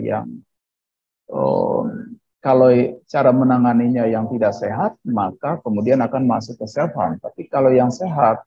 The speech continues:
dia akan terhindar dari self harm. Di sini disebutkan ada beberapa cara. Yang tidak sehat adalah orang menjadi kewalahan lalu dia tidak tahu bagaimana cara mengatasinya, ya. Tapi yang sehat itu dia tahu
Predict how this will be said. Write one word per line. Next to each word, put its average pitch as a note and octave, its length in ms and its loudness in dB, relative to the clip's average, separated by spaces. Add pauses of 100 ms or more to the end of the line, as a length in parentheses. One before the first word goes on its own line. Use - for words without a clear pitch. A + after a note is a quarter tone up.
dia B2+ 240 -2
akan A#2+ 160 0
terhindar B2+ 720 0
dari G#2+ 560 -4
self A2 320 -4
harm. - 320 -4 (480)
Di A2+ 160 -10
sini D3+ 240 0
disebutkan B2+ 560 0
ada B2+ 160 2
beberapa A#2 400 2
cara. A#2 320 2
Yang B2 240 -4
tidak B2 240 -2
sehat F3+ 320 -2
adalah A2+ 400 2
orang D3+ 320 2
menjadi B2+ 320 0
kewalahan A#2 560 0
lalu C3 240 -4
dia B2 480 0
tidak A2+ 240 -2
tahu B2 240 0
bagaimana A#2+ 320 0
cara A#2 160 0
mengatasinya, G#2+ 800 -2 (400)
ya. C#3 240 -6 (800)
Tapi F#3+ 320 0
yang D3+ 160 6
sehat D3+ 480 2
itu C#3+ 240 2
dia C3 240 4
tahu C#3 480 2